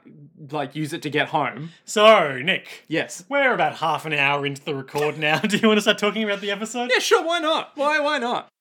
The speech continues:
Speaker 2: So, okay, um, not a lot happens in this one. <laughs>
Speaker 1: So, it, okay. It starts off with just
Speaker 2: We, we, we pick up on the cliffhanger from last time.
Speaker 1: The
Speaker 2: Um,
Speaker 1: worm.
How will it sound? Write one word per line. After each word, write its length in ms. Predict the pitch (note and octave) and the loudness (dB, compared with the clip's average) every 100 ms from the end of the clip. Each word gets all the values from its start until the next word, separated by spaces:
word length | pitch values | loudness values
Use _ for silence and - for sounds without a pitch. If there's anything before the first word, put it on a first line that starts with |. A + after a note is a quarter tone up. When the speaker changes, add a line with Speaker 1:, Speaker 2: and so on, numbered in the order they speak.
| _ | _
Speaker 2:
So, 360 | F#3 G#3+ G3 - E3+ | 0 2 2 0 -4
okay, 320 | F#3+ F#3+ - | 0 0 0
um, 400 | F#3 F#3+ G3 G3+ - - - _ | -2 -2 -2 -8 -16 -20 -20 _
not 140 | G4 G4+ | -2 0
a 120 | D4+ | 2
lot 540 | E3+ C#3 D3 A3+ B3 | 0 -2 2 2 2
happens 580 | - C#3+ C3+ - B2 A#2+ | -2 -2 -2 -4 -14 -14
in 160 | B2 B2 | -14 -12
this 220 | A#2+ - | -10 -8
one. 380 | C#3+ B2+ E3+ G#3+ - | -8 -10 -8 -10 -10
<laughs> 60 | _ _ _ | _ _ _
Speaker 1:
So, 300 | - E4 D#4+ | -10 -6 -4
it, 480 | D#4 - - D4+ _ - | -6 -8 -12 -14 _ -10
okay. 380 | - - E3 - _ _ _ - | -8 -4 -4 -6 _ _ _ -10
It 200 | C4 C4 | -8 -6
starts 520 | - C#4 D#4+ E4 - | -2 4 4 2 4
off 280 | G3 F#3+ - | 4 2 0
with 240 | F#3 D3 | -2 -2
just 540 | C#3 E3 D#3+ - - - | -4 -4 -6 -12 -16 -6
Speaker 2:
We, 160 | F#3 A3 | -2 0
we, 180 | A3 A3+ | 0 -2
we 240 | F3+ A#3+ | 0 0
pick 160 | A3+ A#3 | 2 4
up 120 | A3 | 4
on 180 | G3 F3 | 2 -4
the 80 | E3 | -6
cliffhanger 420 | F#3 F3+ F3 D3+ | -6 -4 -2 -2
from 140 | D#3 | -2
last 360 | C#3+ A2+ A2+ - | -4 -4 -6 -8
time. 340 | A#2+ A#2 A#2 | -10 -12 -10
Speaker 1:
The 160 | - A3 | 0 0
Speaker 2:
Um, 80 | E3+ | 2
Speaker 1:
worm. 440 | D3 A#2 G#2+ - | 2 0 -4 -12